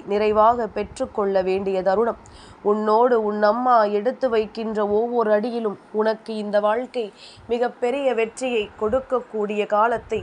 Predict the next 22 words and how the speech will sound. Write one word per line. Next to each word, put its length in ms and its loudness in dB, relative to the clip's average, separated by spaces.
நீ 160 -8
மறந்து 400 -2
விடாதே. 380 -2
வராகி 500 4
சொன்ன 420 -4
சொல்லுக்கு 760 -4
மறுசொல் 460 0
கிடையாது 600 2
என்பதனை 440 2
நீ 140 -8
புரிந்து 440 -4
கொள். 160 -6
"நான் 280 4
உன் 200 -2
முன்னின்று 600 -2
ஒரு 180 0
விஷயத்தை 540 -2
உனக்கு 420 -2
நடத்துவேன்" 640 -2
என்கின்ற 520 -4
சத்திய 520 -2
வாக்கினை 500 -2